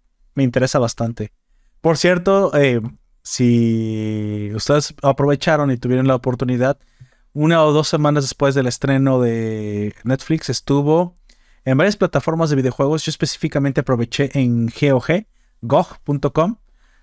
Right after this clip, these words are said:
comprar en oferta el juego de Cyberpunk. En un principio,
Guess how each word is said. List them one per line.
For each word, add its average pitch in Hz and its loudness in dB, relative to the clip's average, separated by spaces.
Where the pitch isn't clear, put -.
comprar 139 2
en 208 4
oferta 170 0
el 135 -2
juego 143 0
de 123 0
Cyberpunk. 117 -6
En 180 2
un 302 -4
principio, 220 0